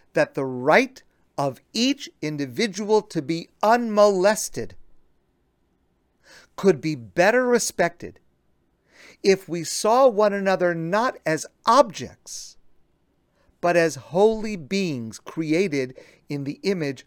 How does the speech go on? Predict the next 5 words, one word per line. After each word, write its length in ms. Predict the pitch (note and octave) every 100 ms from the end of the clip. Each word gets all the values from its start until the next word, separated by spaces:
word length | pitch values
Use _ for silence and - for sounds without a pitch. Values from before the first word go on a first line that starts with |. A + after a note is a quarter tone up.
| _
of 140 | C3+ G#2+
God. 380 | C3+ B2 F#2+ _ _ _ _ _ - - - _ _ _ _ _ _ _ _ _ _ _ _ _ _ _ _ _ _ _ _ _ _ _ _ _ - -
And 160 | D#3 D3+
if 120 | C#3
there's 240 | C#3+ C3+